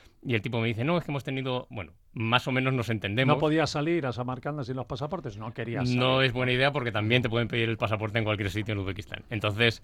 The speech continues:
Speaker 1: nos dice, entre mi mal inglés y el suyo peor, consigo entender que es que ha habido un problema con el fuego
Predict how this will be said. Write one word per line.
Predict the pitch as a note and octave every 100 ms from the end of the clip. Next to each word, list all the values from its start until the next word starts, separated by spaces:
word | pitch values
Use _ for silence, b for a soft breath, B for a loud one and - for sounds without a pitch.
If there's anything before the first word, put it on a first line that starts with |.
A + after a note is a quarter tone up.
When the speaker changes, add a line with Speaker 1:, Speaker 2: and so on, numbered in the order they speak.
| B B B -
Speaker 1:
nos | B2 A#2 A2+ G#2
dice, | A2+ - G#2+ G#2 G#2 G2+ G#2 -
entre | A2+ G#2+ G#2+
mi | G#2+
mal | G#2+ A#2+
inglés | B2 B2 B2 A#2
y |
el | A2+
suyo | A2 A#2+ A2+
peor, | B2+ D#3 F3
consigo | C#3+ G2 A2+ A#2
entender | B2 A#2 B2+
que | A#2+
es |
que | A2+
ha |
habido | A2 A#2+
un | A#2+
problema | B2 B2
con | B2
el | A#2+
fuego | - D#3+ D3+ D#3